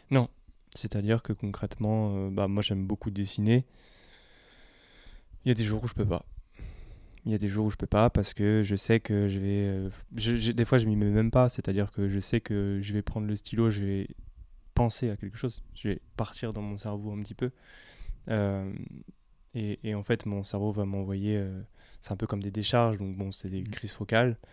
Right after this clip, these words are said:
Speaker 1: des crises partielles, ça s'appelle. Sinon, des absences. Et en fait, dès que j'ai ça, c'est, on va dire, le, la ligne droite vers la crise généralisée où là, tu tombes par terre et tu, tu fais
Speaker 2: Ouais,
Speaker 1: des
Speaker 2: les,
Speaker 1: convulsions.
Speaker 2: les, le cliché de crise, euh, qu'on a vu
Speaker 1: Ouais,
Speaker 2: au cinéma.
Speaker 1: que tout le monde connaît, voilà.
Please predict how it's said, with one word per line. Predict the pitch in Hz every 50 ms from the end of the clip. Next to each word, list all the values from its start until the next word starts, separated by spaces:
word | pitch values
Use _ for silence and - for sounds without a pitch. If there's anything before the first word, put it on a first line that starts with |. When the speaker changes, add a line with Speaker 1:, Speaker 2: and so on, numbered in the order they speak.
| - - - - - - _ -
Speaker 1:
des |
crises | - - - -
partielles, | - - 92 - - 113 113 110
ça | - -
s'appelle. | - - 87 - 104 107 117 120 - - - - - - - _ _ -
Sinon, | - - - 104 101 104
des | 101 98 95 98
absences. | 87 - - - 107 107 117 113 - - - - _ _ _ - - _ _ _ - - - - - - - _ _ _ _ -
Et | - 104 101 101
en | 90
fait, | - - 113 107 104
dès | 123 123 113
que | 104
j'ai | 107 113 110
ça, | 107 - 127 120 120 123 127 127 143 - _ _ - - _ _ _ _ -
c'est, | - - - - 104 101 98 98
on | 95 95 98
va | 98 101
dire, | 101 107 107 107
le, | 104 101 98 95 98
la | 110 107 107
ligne | 107 104 110 113 110
droite | 117 104 117 117 107 104
vers | 101 107 98 98
la | 95 98
crise | - - 113 104 98
généralisée | 101 98 98 95 95 95 95 98 95 104 104 110
où | 101 101
là, | 98 101 101
tu | - - 104
tombes | - 104 92
par | - - -
terre | - 104 101 101 101
et | 95 101
tu, | - - - - - - - _ -
tu | - -
fais | - 107
Speaker 2:
Ouais, | 98
Speaker 1:
des | 87
Speaker 2:
les, | 85
Speaker 1:
convulsions. | 95 95 95 - - - - - - - - - -
Speaker 2:
les, | 98 92 90
le | 90 92 90 92
cliché | - - - 104 98 - - 110 104
de | 95 95 95
crise, | 95 - - - 110 104 95 101
euh, | 95 90 90
qu'on | - - 95
a | 92
vu | 92 101 104
Speaker 1:
Ouais, | 104
Speaker 2:
au | 95
cinéma. | - - 101 107 101 92
Speaker 1:
que | 87
tout | - -
le | 98
monde | 95 95
connaît, | - 98 92 98 98 98 95
voilà. | 92 90 110